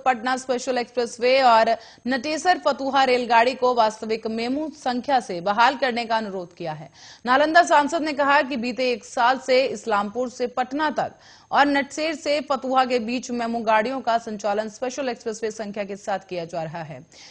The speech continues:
इसी के परिणाम स्वरूप उपरोक्त सभी गाड़ियों को किराया सीधे दुगना हो गया है। साथ ही कोरोना काल से पूर्व जहां यात्रियों को मात्र बीस रुपए का यूटीएस अनारक्षित टिकट मिलता था, तो वहीं आज ये चालीस हो चुका है, यानी कि चालीस रुपए में ये टिकट मिल रहा है।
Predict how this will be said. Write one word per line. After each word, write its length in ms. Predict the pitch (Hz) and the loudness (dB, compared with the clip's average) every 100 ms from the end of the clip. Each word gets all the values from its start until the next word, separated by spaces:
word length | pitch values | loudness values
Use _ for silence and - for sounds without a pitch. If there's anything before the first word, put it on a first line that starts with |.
| - | -14
इसी 200 | 208 226 | -8 -4
के 80 | 247 | -4
परिणाम 460 | 254 254 254 262 294 | 0 0 2 0 0
स्वरूप 420 | 285 269 277 302 | 0 -2 0 -6
उपरोक्त 480 | - 214 202 226 220 | -8 -10 -4 -6 -4
सभी 320 | 233 - 240 302 | -8 -6 -6 0
गाड़ियों 380 | 247 226 240 262 | 4 4 2 -2
को 220 | 240 247 247 | -2 -2 -4
किराया 360 | - 226 247 285 | -2 2 4 2
सीधे 320 | 277 233 226 | 0 -6 -4
दुगना 300 | 196 208 240 254 | -4 -6 -4 -2
हो 160 | 233 | -2
गया 160 | 226 226 | 0 0
है। 160 | 220 - - - - | 0 -6 -20 -20 -6
साथ 240 | 269 262 | 2 2
ही 60 | 285 | 2
कोरोना 340 | 254 285 294 320 | 0 2 2 2
काल 240 | 285 269 | 6 4
से 120 | 262 247 | 2 -4
पूर्व 260 | 262 269 | -4 -4
जहां 240 | 220 254 240 | -2 -2 0
यात्रियों 400 | 233 226 254 233 | 2 0 -2 -4
को 80 | |
मात्र 300 | 233 226 214 220 175 | -2 -2 -2 -6 -6
बीस 320 | 240 285 277 | -6 -6 -6
रुपए 240 | 214 247 | -4 -4
का 240 | 247 214 220 - - - | 0 2 0 -2 -14 -6
यूटीएस 600 | 202 269 226 311 320 320 | -2 -2 -2 6 6 6
अनारक्षित 680 | - - 233 233 247 - 247 | -10 -6 -2 0 -2 -6 -8
टिकट 280 | 254 220 220 | -8 -6 -6
मिलता 300 | 214 202 269 | -6 0 0
था, 180 | 262 247 | 2 0
तो 120 | 254 208 | -2 -6
वहीं 240 | 214 202 | -8 -6
आज 260 | 202 220 196 | -4 -4 -4
ये 140 | 196 202 - | -8 -8 -6
चालीस 420 | 220 208 240 - | 0 0 0 -6
हो 60 | 156 | -14
चुका 240 | - - | -14 -12
है, 160 | 147 143 143 _ - _ | -10 -12 -18 _ -20 _
यानी 100 | 196 | -8
कि 100 | 214 208 | -6 -2
चालीस 400 | 247 247 285 233 | 2 4 2 -2
रुपए 180 | 220 | -6
में 120 | 240 226 | -4 -4
ये 80 | 214 | -6
टिकट 340 | 208 190 - | -8 -10 -10
मिल 100 | 180 | -12
रहा 160 | 175 160 | -10 -10
है। 180 | 156 | -12